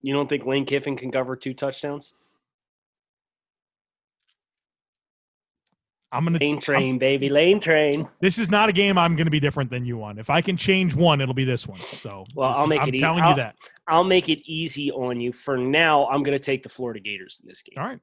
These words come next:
Speaker 2: you can play the strategy there and pivot and get weird.
Speaker 1: <sighs> We'll see. We'll see. Okay, so I have number eight, Auburn, hosting number twenty-three, Kentucky Wildcats. Auburn favored by ten and a half. I wish this was nine and a half.
Speaker 2: <laughs> Right?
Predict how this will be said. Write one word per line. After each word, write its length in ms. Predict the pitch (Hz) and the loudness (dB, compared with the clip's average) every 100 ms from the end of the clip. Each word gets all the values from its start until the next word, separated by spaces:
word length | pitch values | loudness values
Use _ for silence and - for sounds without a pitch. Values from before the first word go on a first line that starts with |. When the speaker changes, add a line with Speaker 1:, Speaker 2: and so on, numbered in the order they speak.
| 139 | -10
Speaker 2:
you 140 | 139 | -6
can 100 | 185 | -4
play 180 | 143 175 | -4 -4
the 80 | 190 | -4
strategy 460 | - 170 226 139 | -8 -8 -8 -6
there 240 | 135 135 135 | -4 -2 -4
and 180 | 127 117 | -6 -6
pivot 300 | 156 165 123 | -4 -4 -6
and 380 | - 117 113 110 - - _ _ - | -12 -14 -14 -16 -20 -20 _ _ -14
get 240 | 135 131 | -10 -8
weird. 220 | 139 139 113 | -6 -8 -8
Speaker 1:
<sighs> 40 | |
We'll 240 | 120 160 | -4 0
see. 400 | 165 - 190 131 107 | 2 4 4 4 -6
We'll 100 | 135 | -12
see. 220 | - 135 | -6 -6
Okay, 300 | 120 147 147 | -6 -2 -2
so 180 | 127 151 | 0 2
I 140 | 160 180 | 4 4
have 200 | 180 151 | 4 4
number 300 | 165 190 185 | 2 2 4
eight, 220 | 185 175 | 4 4
Auburn, 360 | - 160 156 151 | 4 2 4 0
hosting 420 | 123 156 - 156 | 0 -2 0 0
number 240 | 147 139 139 | 0 -2 -4
twenty-three, 800 | - 165 170 170 - 151 156 | -4 0 2 2 -2 -4 -4
Kentucky 800 | 147 - 135 - - 151 - 165 156 | -6 -6 -6 -6 -6 -6 -6 -8 -8
Wildcats. 800 | - 127 135 147 - - 120 113 - | -4 0 0 0 -4 -4 -4 -6 -8
Auburn 340 | 147 143 151 139 | -4 -2 -4 -6
favored 380 | - 143 135 | -6 -6 -6
by 140 | 123 123 | -6 -6
ten 260 | - 151 | -6 -6
and 100 | 147 | -4
a 40 | 143 | -4
half. 320 | 131 113 - | -4 -6 -8
I 120 | - 139 | -4 2
wish 260 | 151 196 | 4 4
this 220 | - 147 | 0 -6
was 100 | 131 | -6
nine 240 | 123 113 107 | -8 -8 -8
and 80 | 92 | -12
a 60 | |
half. 1200 | 90 - _ _ _ _ _ _ _ 143 - 175 | -14 -14 _ _ _ _ _ _ _ -10 -4 -4
Speaker 2:
<laughs> 40 | 135 | -4
Right? 260 | 123 147 | -6 -8